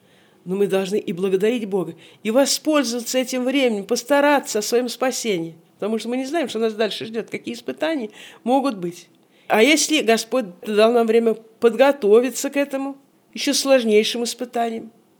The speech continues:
Ведь если Господь не попускает человеку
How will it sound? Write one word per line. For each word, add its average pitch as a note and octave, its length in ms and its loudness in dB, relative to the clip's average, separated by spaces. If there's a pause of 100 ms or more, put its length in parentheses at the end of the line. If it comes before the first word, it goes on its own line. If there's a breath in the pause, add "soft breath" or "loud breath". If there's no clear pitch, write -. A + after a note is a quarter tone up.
(600 soft breath)
Ведь A3+ 180 -4
если B3 280 2
Господь B3 360 2
не A#3+ 100 -4
попускает A3+ 800 2 (440 soft breath)
человеку A3+ 720 4